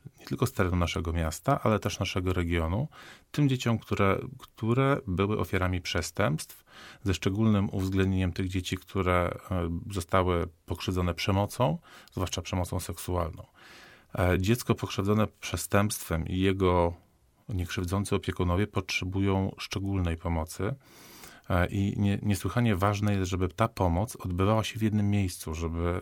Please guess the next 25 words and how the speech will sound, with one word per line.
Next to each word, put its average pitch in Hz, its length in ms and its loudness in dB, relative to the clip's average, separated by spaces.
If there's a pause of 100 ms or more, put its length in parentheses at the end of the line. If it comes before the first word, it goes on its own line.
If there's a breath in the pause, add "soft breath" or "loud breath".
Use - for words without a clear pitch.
(100)
taka - 260 -2
rodzina, 87 480 0
takie 92 260 -6
dziecko 87 380 -4
nie 92 140 0
musiało, 90 540 0 (560 loud breath)
a, 85 460 2 (240)
e, 92 240 0
nie 92 120 2
musiało 92 640 0 (140)
wędrować 92 520 2
pomiędzy 90 320 0
różnymi 92 320 2
placówkami. 85 760 -4 (720 loud breath)
E, 87 160 4
takie 104 280 2
rozwiązania 95 500 4
już 92 180 -2
funkcjonują 87 880 2 (100)
nie 92 60 0
tylko - 300 -2
w - 60 -10
Polsce, - 520 0
ale, 87 600 2
e, 85 400 -2